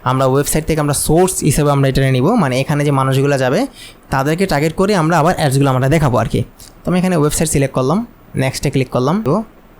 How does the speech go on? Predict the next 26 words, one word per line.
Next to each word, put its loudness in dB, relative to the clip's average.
এই 0
যে 2
অপশন -2
আসছে -4
দেখেন, -2
সোর্স 0
নিলাম। 0
এখন 0
দেখেন 0
তারা 0
বলতেছে 0
আমার 0
সামনে 0
অনেকগুলো 2
ইভেন্ট 2
আছে, -2
আমি 0
চাইলে 2
এখানে 0
এই, -4
এই 4
ওয়েবসাইটের 2
মধ্যে 0
যারা 2
যারা 2
গেছে 0